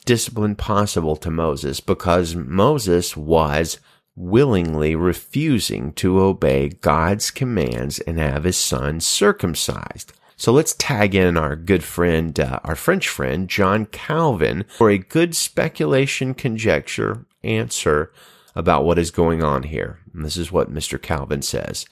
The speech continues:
"The expression, 'The Lord met him,' is here used in a bad sense for an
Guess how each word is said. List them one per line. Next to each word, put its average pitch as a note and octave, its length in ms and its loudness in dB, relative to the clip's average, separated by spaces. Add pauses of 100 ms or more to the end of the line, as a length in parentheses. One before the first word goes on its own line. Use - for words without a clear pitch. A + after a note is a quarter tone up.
(460)
"The A#2 120 6
expression, G#2 840 0
'The F#2 120 4
Lord A2+ 400 4
met G#2 400 0
him,' D2 400 -2
is F2 180 -2
here E3+ 260 0
used E2+ 400 2
in D2 120 2
a C#2 40 0
bad G2 360 -2
sense C2 400 -4 (280)
for G2 360 4
an F#2 180 -2